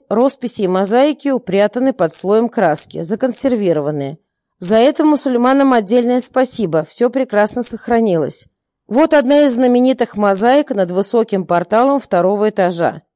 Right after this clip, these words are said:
Императоры Константин и Юстиниан перед Богородицей. Свет падает сквозь решётку окна, золотом сверкает поле мозаики.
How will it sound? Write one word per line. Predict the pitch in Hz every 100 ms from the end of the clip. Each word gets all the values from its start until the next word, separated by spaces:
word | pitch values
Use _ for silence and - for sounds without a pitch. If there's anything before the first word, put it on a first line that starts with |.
| _
Императоры | 220 214 233 226 202 196 185
Константин | 190 190 208 196 196 277 311 -
и | 220
Юстиниан | 196 - 190 - 196 170 190 285 254 _
перед | 226 247 190
Богородицей. | 196 190 175 156 151 - 156 143 - _ _ _ _
Свет | - 247 302 320
падает | 254 254 277 277
сквозь | - - 208 226
решётку | 190 190 - 240 240 214
окна, | 196 185 165 156 156 -
золотом | 185 220 240 - 180
сверкает | - 185 185 247 285 294 _
поле | 180 202 214
мозаики. | 196 190 185 156 156 - 156